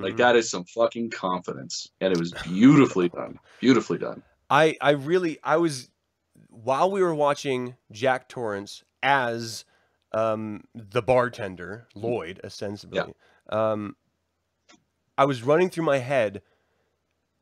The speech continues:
Speaker 1: as a director, would I have asked him to give a Jack Nicholson, um, uh,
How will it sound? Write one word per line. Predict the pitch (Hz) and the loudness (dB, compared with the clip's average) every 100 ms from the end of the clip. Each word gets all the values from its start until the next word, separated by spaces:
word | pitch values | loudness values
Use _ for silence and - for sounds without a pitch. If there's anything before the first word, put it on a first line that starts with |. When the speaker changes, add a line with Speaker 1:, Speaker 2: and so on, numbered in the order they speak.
| _ _ _ _ | _ _ _ _
Speaker 1:
as | 120 151 190 | 2 2 2
a | |
director, | 175 143 127 165 175 - 98 90 110 _ _ _ _ _ _ _ _ _ | -4 -4 -2 -4 -4 -10 -10 -10 -16 _ _ _ _ _ _ _ _ _
would | 123 147 147 - | -4 -2 -2 -2
I | 151 190 208 | 0 0 0
have | 165 - | -4 -2
asked | 143 175 - | -2 -2 -6
him | 131 117 110 | -6 -6 -6
to | 117 | -8
give | 139 131 | -6 -4
a | |
Jack | 120 104 131 131 - _ | -6 -2 -2 -4 -12 _
Nicholson, | 120 127 139 120 127 110 _ _ _ _ _ _ _ - | -6 -6 -6 -8 -8 -10 _ _ _ _ _ _ _ -8
um, | 110 110 104 104 101 - _ _ _ _ _ | -4 -4 -4 -8 -12 -16 _ _ _ _ _
uh, | - 101 92 90 | -10 -8 -10 -12